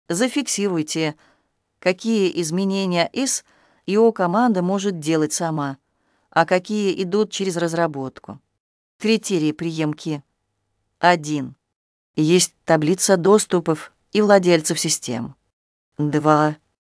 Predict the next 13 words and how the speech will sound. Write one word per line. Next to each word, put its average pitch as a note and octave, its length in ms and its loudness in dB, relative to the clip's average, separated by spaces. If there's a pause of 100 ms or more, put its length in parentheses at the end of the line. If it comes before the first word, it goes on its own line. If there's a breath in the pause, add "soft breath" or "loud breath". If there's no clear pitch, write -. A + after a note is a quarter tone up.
(380)
По E3+ 120 2
каждой F3+ 420 2
системе F3+ 480 -2
понятен F#3 520 -2
контакт, E3+ 580 -2 (300)
С F#3 240 0
Л A#3 140 0
И F#3+ 160 0
и - 160 -6
способ F#3 520 -6
постановки D#3+ 680 -4
задач. C3+ 600 -6 (580)
Три. D3+ 380 10